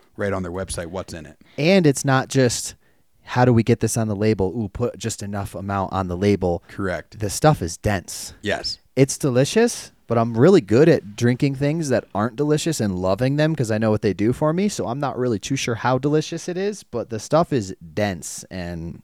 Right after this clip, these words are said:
Speaker 2: it makes you perform. They're kicking back for the boys. They're kicking back for you guys. They got the discount code. I believe it's Y L T H I ten at human tonic dot com. And, um, that, that runs us into the, the Human Tonic question
Speaker 1: Yeah,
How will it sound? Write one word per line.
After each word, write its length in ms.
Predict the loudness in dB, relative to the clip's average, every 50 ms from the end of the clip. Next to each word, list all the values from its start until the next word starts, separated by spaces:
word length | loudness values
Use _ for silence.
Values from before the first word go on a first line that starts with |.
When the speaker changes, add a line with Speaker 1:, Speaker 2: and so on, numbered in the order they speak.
| _
Speaker 2:
it 80 | -10 -8
makes 220 | -6 -6 -8 -8
you 40 | -12
perform. 280 | -12 -8 -4 -2 -2 -2
They're 100 | -2 -2
kicking 280 | -2 -2 -2 -2 -2
back 240 | -2 0 -2 -2 -4
for 80 | -6 -10
the 80 | -8
boys. 280 | -6 -2 -2 -2 -2 -2
They're 100 | -4 -8
kicking 220 | -8 -8 -6 -2
back 200 | -2 -2 -2 -4
for 80 | -4 -4
you 100 | -4 -2
guys. 460 | 0 0 2 2 0 -2 -4 -6 -10 _ -20 -20 -20 -20 _ _ -2
They 60 | 0
got 140 | 2 2 2
the 60 | 2
discount 420 | 4 4 4 4 4 4 4 4
code. 240 | 4 4 4 6 6
I 60 | 4
believe 200 | 2 2 0 0
it's 220 | -2 -2 -4 -6 -10
Y 360 | -10 -6 -4 -4 -2 -2 -2
L 140 | -4 -4 -6
T 200 | -6 -6 -6 -6
H 160 | -4 -4 -4
I 160 | -4 -4 -4 -6
ten 480 | -8 -8 -8 -6 -4 -4 -4 -4 -6 -8 _ _ _ _ _ _ _ _ _ -14
at 100 | -12 -10
human 240 | -8 -6 -6 -6 -6
tonic 300 | -6 -6 -6 -6 -6 -6
dot 180 | -6 -6 -6 -6
com. 360 | -6 -6 -6 -4 -6 -6 -8 _ _ _ _ _ _ _ _ _ _ -16
And, 180 | -14 -12 -10 -10
um, 340 | -10 -8 -8 -10 -10 -12 -12
that, 160 | -12 -12 -12 -10 _ -4
that 140 | -2 2
runs 200 | 2 4 4 4
us 180 | 2 0 0 0
into 200 | -4 -6 -6 -6
the, 240 | -8 -6 -8 -8 -8 -10 -12 -14 -14 -14 -12
the 60 | -10
Human 240 | -8 -8 -8 -8 -8
Tonic 260 | -8 -8 -8 -8 -8
question 460 | -6 -6 -6 -6 -6 -6 -6 -6 -6
Speaker 1:
Yeah, 40 | -8